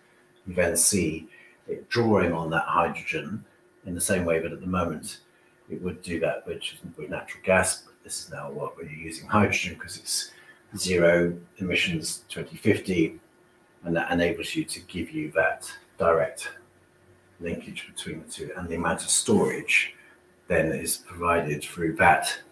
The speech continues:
vector and the energy density and the ability to store it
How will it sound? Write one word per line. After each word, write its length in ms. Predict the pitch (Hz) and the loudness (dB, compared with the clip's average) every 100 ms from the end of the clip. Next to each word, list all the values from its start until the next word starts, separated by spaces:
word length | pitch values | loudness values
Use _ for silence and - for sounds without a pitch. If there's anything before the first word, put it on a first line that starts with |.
| _ _ _ - - _ - - | _ _ _ -20 -20 _ -20 -2
vector 540 | - - - 78 - - - | -2 -2 -8 -10 -12 -14 -16
and 160 | - 78 | -10 -6
the 140 | 78 78 | -4 -2
energy 340 | 80 73 78 | -2 -2 -6
density 720 | - 76 73 - - 80 71 | 0 0 0 -6 -4 -2 -2
and 100 | - | -6
the 40 | 78 | -8
ability 340 | 80 76 - | -4 -6 -8
to 60 | - | -10
store 400 | - - 147 - | -6 -2 0 -2
it 200 | - | -4